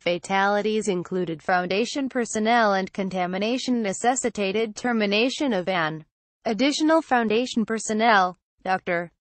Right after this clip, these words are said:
L cleared of memetic contamination and remains assigned to S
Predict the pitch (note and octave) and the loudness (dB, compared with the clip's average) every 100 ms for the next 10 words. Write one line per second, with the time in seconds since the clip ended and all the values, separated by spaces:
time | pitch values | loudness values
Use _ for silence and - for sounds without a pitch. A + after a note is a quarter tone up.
0 | _ B3 C#4 C#4 - C#4+ C4+ G3 F3 G#3 | _ 2 2 2 -2 0 2 0 -2 -2
1 | G3+ G#3+ A3+ - G3 F#3 F3+ F3+ G#3 B3+ | 0 0 0 -4 -6 -4 -4 -2 -2 -4
2 | - F#3 F#3+ - G#3 F#3+ F#3+ G#3+ C4+ B3+ | -2 -2 -2 -4 -4 -2 0 2 4 2
3 | F#3+ F#3 G#3 F#3+ F#3+ G#3 - G3 G3+ | 0 -4 0 0 -2 -6 -4 0 0